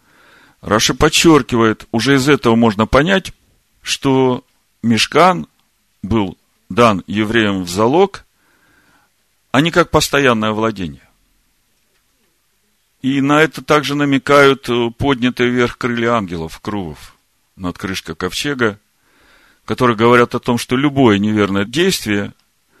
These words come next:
может спугнуть шхину, и присутствие может улететь. И мы уже несколько раз подчеркивали эту мысль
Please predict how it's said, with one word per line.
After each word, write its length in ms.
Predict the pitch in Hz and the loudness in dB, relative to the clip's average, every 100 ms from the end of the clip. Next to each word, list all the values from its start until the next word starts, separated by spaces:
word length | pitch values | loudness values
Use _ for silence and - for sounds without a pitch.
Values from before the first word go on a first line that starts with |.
| _ _ _ _ - | _ _ _ _ -2
может 360 | 123 127 117 | 2 4 2
спугнуть 400 | - 135 120 117 | -6 -6 -4 -4
шхину, 500 | - - 90 73 71 _ _ _ _ _ _ _ _ _ _ _ _ _ _ _ | -6 -10 -10 -12 -14 _ _ _ _ _ _ _ _ _ _ _ _ _ _ _
и 100 | 123 | -6
присутствие 540 | 127 120 - 143 - 117 | -2 -2 -4 -6 -6 -4
может 360 | 104 92 90 | -4 -6 -10
улететь. 580 | 92 87 - - - - _ _ _ _ _ _ _ _ _ _ _ _ _ _ _ _ _ _ _ _ _ _ _ _ _ _ _ - | -12 -12 -14 -16 -18 -20 _ _ _ _ _ _ _ _ _ _ _ _ _ _ _ _ _ _ _ _ _ _ _ _ _ _ _ -6
И 60 | |
мы 200 | 117 131 | 0 2
уже 480 | 113 104 104 104 98 - _ _ _ _ _ - | 2 0 0 0 -2 -8 _ _ _ _ _ -8
несколько 480 | 107 101 107 - 107 | -6 -4 -6 -2 0
раз 200 | 98 - | 0 -2
подчеркивали 720 | - - 107 98 - 87 90 | -6 -4 -4 -4 -4 -4 -4
эту 180 | 90 110 | -4 -2
мысль 460 | 131 143 - 104 | -2 -2 -4 -6